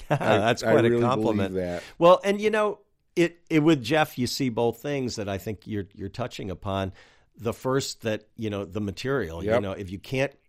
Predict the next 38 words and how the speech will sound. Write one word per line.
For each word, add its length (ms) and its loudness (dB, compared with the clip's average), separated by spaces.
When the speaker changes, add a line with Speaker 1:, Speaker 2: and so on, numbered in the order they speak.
Speaker 1:
if 120 -8
you 80 -4
don't 180 0
write 260 0
your 160 0
own 160 0
material 640 -4
and, 180 -6
and, 220 -8
and 200 -8
don't 180 -4
have 160 -6
a, 80 -8
a, 360 -10
a 80 -12
vision 340 -6
for 220 -8
that, 320 -4
you 80 -12
gotta 200 -2
find 460 -2
really 240 -6
great 240 -10
material. 460 -8
But 180 -10
that 240 -4
coupled 680 2
with 180 -2
having 720 0
a 520 0
specific 1040 -6
vision 560 2
of, 280 0
of 140 0
a 80 -6
sound 880 -4
that, 300 -8
you, 240 -6